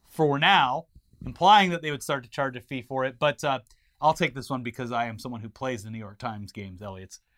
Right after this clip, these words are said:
Elliot. Uh, if it's anything like their other offerings, it would be safe to assume that the daily Wordle would be free, but that you could purchase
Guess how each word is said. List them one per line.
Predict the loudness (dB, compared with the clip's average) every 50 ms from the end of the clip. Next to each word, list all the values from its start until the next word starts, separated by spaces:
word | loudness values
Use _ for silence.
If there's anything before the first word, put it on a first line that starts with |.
| _ -10
Elliot. | -8 -6 -6 -6 -8 -6
Uh, | -4 -2 -2 -2 -4 -6 _ _ _ _ _ _ _ _
if | -6 -4 -2
it's | -2 -4 -2 0
anything | 2 2 2 2 2 0 2 4
like | 4 4 4
their | 4 0 2 4 4
other | 4 6 6 4
offerings, | 6 6 4 4 2 0 -6 -6 -6 -6 -10 -14 -16 _ _ _ _ _ _ _ _ _ _ _ _ _ -2
it | 0 0 0 4
would | 4 4 4 4
be | 2 -2 -2
safe | 0 2 2 0 0 -2
to | -2 -4
assume | -4 -4 -4 -4 -4 -4 -4
that | -6 -8 -8 -4
the | -4 -4
daily | -4 -4 -8 -2 2 2 4 4 4 2 2 2 2
Wordle | 0 0 0 -2 0 -2 -4 -6 -8 _ _ _ _ _ _ _ _ _ _ -6
would | -6 -4 -4
be | -4 -6
free, | -6 -2 2 4 4 4 4 2 -2 _ _ _ _ _ _
but | 0 0 2 6
that | 6 6 6 6 2
you | -4 -2
could | -2 -2 -2 0
purchase | 0 0 0 0 -2 -6 -6 -8